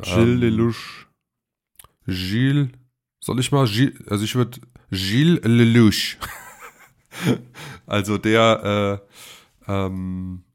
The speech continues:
Speaker 2: vielleicht, äh, ist das so seine nostal-, nostalgischen Feelings, die hier, ähm, so reingespielt haben, ne? Dass
Speaker 1: Ja.
Speaker 2: er diese Zeit,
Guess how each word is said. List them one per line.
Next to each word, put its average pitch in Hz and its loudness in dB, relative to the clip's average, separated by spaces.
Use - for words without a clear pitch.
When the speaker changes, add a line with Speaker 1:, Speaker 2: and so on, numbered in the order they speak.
Speaker 2:
vielleicht, - 0
äh, 104 -2
ist - -6
das 123 0
so 120 4
seine 107 4
nostal-, 101 0
nostalgischen 101 -2
Feelings, 90 -4
die 90 -8
hier, 87 -4
ähm, 82 -4
so 85 -6
reingespielt 85 -6
haben, 82 -4
ne? 120 -4
Dass 90 -10
Speaker 1:
Ja. 98 -4
Speaker 2:
er 95 -4
diese 95 -6
Zeit, 95 0